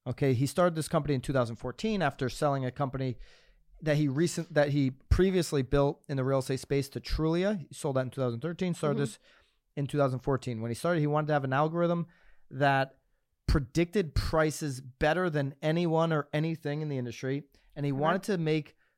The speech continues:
Speaker 1: the home selling process
Speaker 2: Mm-hmm.
Speaker 1: a whole heck of a lot easier. That, that
Speaker 2: Right.
Speaker 1: was his mission in two thousand fourteen, starting Open Door. Obviously raised a whole bunch of money,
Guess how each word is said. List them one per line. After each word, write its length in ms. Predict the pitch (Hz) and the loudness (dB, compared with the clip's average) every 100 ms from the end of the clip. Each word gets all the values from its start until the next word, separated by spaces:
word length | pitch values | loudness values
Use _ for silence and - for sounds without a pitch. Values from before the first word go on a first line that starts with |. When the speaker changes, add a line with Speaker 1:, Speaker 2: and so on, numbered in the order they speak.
| _ 131 | _ -2
Speaker 1:
the 140 | 127 | -2
home 340 | - 175 196 | 0 2 2
selling 360 | 196 180 151 135 | 2 2 2 0
process 640 | 127 143 127 - 135 120 | -2 0 0 -2 -6 -4
Speaker 2:
Mm-hmm. 280 | 104 110 240 - - | -4 -4 -6 -10 -4
Speaker 1:
a 120 | 135 | -2
whole 260 | 113 160 147 | 2 4 4
heck 240 | 160 - | 2 0
of 60 | 135 | 0
a 20 | |
lot 300 | 131 131 127 - | 2 2 0 -2
easier. 420 | 151 131 117 98 | 0 0 -4 -6
That, 220 | 110 151 | -4 -4
that 60 | 190 | -2
Speaker 2:
Right. 80 | 175 | -4
Speaker 1:
was 100 | 170 | -2
his 180 | 165 135 | -4 -4
mission 380 | 139 139 - 135 | -2 -2 -2 -4
in 60 | |
two 100 | 127 | -2
thousand 200 | 135 123 | -2 -2
fourteen, 440 | 131 123 135 127 113 _ _ _ | -6 -4 -2 -4 -6 _ _ _
starting 360 | - 147 139 151 | -2 -2 0 -2
Open 180 | 156 | 0
Door. 300 | 160 160 156 - | 4 4 2 2
Obviously 300 | 151 143 143 | 0 2 0
raised 220 | 143 139 | 0 0
a 60 | 131 | 0
whole 120 | 139 | 0
bunch 220 | 135 131 | 0 -2
of 60 | 131 | -2
money, 340 | 151 160 | 0 0